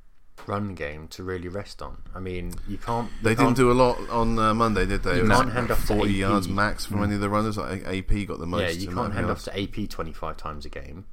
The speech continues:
Speaker 2: No.
Speaker 1: Um, Darius Geis is still fragile and not looking great.
Speaker 2: He won't get less fragile
Speaker 3: No.
Speaker 2: as he
Speaker 1: No,
Speaker 2: gets
Speaker 1: I know.
Speaker 2: older either,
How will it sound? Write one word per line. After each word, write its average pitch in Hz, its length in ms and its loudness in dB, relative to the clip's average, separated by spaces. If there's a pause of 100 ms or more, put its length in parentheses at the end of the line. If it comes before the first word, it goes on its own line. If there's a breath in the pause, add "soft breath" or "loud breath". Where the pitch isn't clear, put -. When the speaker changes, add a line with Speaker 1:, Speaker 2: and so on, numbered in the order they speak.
(100)
Speaker 2:
No. 90 380 -6
Speaker 1:
Um, 92 260 -2
Darius 104 380 -2
Geis 98 340 -4
is 92 80 -12
still 87 200 -6
fragile 78 760 -8
and 87 220 -8
not 90 140 -10
looking 82 280 -10
great. 78 280 -4
Speaker 2:
He 104 120 -2
won't 117 220 4
get 101 200 -4
less 104 260 0
fragile 73 500 -2
Speaker 3:
No. 120 140 8
Speaker 2:
as 113 60 4
he 131 60 4
Speaker 1:
No, 117 120 4
Speaker 2:
gets 101 220 2
Speaker 1:
I 113 40 2
know. 117 80 4
Speaker 2:
older 104 180 0
either, 104 140 2